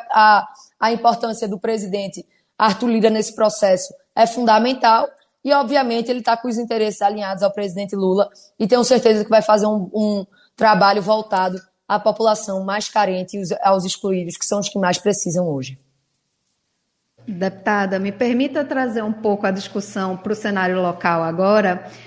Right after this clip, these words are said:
Speaker 2: porque o seu partido propôs, eh, nas eleições um projeto de mudança aqui em Pernambuco, representada por Marília Reis,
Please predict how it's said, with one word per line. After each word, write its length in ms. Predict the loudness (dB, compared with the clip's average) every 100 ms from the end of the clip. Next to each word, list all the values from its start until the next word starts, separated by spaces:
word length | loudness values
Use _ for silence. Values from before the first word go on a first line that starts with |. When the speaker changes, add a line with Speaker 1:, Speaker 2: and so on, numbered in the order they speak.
| -18 -4
Speaker 2:
porque 320 | -4 0 -2
o 80 | -2
seu 220 | -2 -2
partido 540 | 2 0 0 -2 -2
propôs, 800 | -4 -4 -4 0 0 2 0 -4 -4
eh, 180 | -2 0
nas 180 | 2
eleições 520 | 2 0 -2 -4 -4 -4
um 80 |
projeto 500 | -2 0 2 0 2
de 80 | 0
mudança 520 | 0 0 -2 -4 -2
aqui 220 | -4 -2 -4
em 80 |
Pernambuco, 640 | -2 -4 -2 0 0 0 0
representada 720 | -6 -2 -2 -2 0 2 2
por 160 | 0
Marília 440 | 0 2 2 4 2
Reis, 420 | 2 2 0